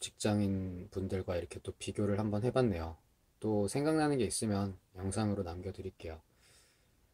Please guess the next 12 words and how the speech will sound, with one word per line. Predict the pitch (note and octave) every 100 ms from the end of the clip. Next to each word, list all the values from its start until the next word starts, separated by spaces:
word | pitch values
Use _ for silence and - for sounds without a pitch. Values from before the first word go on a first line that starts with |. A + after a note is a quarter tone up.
| _ _ _
그 | -
직장인 | - - B2 B2+ C3
분들, | B2+ B2+ B2 B2 A#2+ A#2+ A2+ - -
수영 | - - C3
강사분들 | G#2+ G2+ G#2+ G#2+ G#2 G2+ G2
다 | - F#2
같은 | - - A2+ G#2+ G2 F#2
어떤 | G2 - G2 G2
일을 | G#2 A2
하시는 | B2 C3 A#2+
분들 | A2 G2+ G#2
힘내시고요. | C3+ C3+ - - F#2 F#2